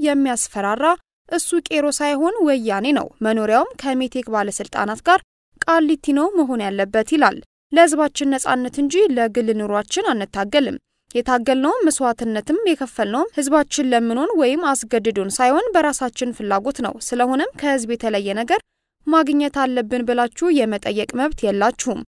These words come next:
ወላጆች ልጆቻችሁ ለከፈሉት መስዋዕትነት ከማመስገንና ተገቢውን ክብር ከመስጠት ባለፈ ከህግ ውጪ እንዲሆኑ ፊት አትስጧቸው፣ ካለበለዚያ አሸባሪ ነው የሚሆንባችሁ።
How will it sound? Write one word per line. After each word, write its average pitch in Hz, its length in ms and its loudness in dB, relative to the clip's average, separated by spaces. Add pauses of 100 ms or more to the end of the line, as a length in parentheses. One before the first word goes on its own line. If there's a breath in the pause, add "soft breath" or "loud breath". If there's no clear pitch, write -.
(260)
ወላጆች 262 520 4
ልጆቻችሁ 233 680 -2
ለከፈሉት 269 600 0
መስዋዕትነት 208 720 -4
ከማመስገንና 277 880 2
ተገቢውን 247 520 0
ክብር 226 260 -2
ከመስጠት 220 520 -4
ባለፈ 220 360 -2 (160)
ከህግ 285 400 -2
ውጪ 226 300 -2
እንዲሆኑ 202 380 0 (420)
ፊት 359 260 -2
አትስጧቸው፣ 240 760 -2
ካለበለዚያ 233 600 0 (140)
አሸባሪ 214 640 -2
ነው 294 140 0 (140)
የሚሆንባችሁ። 226 920 -2